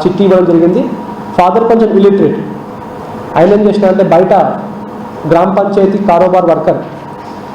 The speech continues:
మనోజ్ అవైలబుల్ ఉంటే ఆయనకు చూపించి దాని నుంచి ఆన్సర్స్ తెప్పించుకునే ప్రయత్నం చేయడం జరిగింది. అక్కడ మనోజ్ ఈ ఇన్ఫర్మేషన్ని ఫోటో తీసుకొని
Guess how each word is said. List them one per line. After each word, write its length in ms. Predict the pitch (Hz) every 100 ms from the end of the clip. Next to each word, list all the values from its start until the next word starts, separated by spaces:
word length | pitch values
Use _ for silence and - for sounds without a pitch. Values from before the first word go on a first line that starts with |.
| - - - -
మనోజ్ 380 | 160 190 190 - - - - - - - - - -
అవైలబుల్ 360 | 156 180 180 175
ఉంటే 440 | 175 180 143 - 156
ఆయనకు 320 | 180 185 196
చూపించి 360 | 208 202 185 - - - - - -
దాని 300 | 156 170 202
నుంచి 280 | 202 196 240
ఆన్సర్స్ 420 | 190 185 214 226
తెప్పించుకునే 440 | 214 208 - 208 190
ప్రయత్నం 580 | - 160 - 180 151 131 - - -
చేయడం 200 | 165 165
జరిగింది. 380 | 151 143 143 185 - - - - - - - - - - - -
అక్కడ 180 | 202
మనోజ్ 680 | 208 185 214 226 226 170 - - - - - - - - - - -
ఈ 340 | 202 214 208 208
ఇన్ఫర్మేషన్ని 880 | 196 214 220 214 214 208 160 - - - - - - -
ఫోటో 300 | - 196 196
తీసుకొని 560 | 196 196 196 180 165